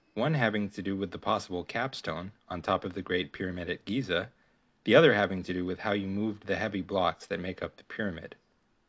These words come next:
I know these questions are of no importance with respect to the law of one, but it was my judgment, and please correct me if I am wrong, and make the necessary suggestions,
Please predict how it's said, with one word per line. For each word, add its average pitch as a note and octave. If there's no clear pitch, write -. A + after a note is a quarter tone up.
I A2
know A2+
these A2
questions F#2+
are G2+
of F2+
no G#2
importance F#2+
with G2+
respect G2
to F#2
the E2+
law E2+
of E2+
one, F2+
but F#2
it A#2+
was C3
my F2+
judgment, C3
and G2
please A#2+
correct G2
me F2+
if F2
I F2
am E2+
wrong, G2
and F#2+
make G#2
the G2
necessary F#2
suggestions, G2+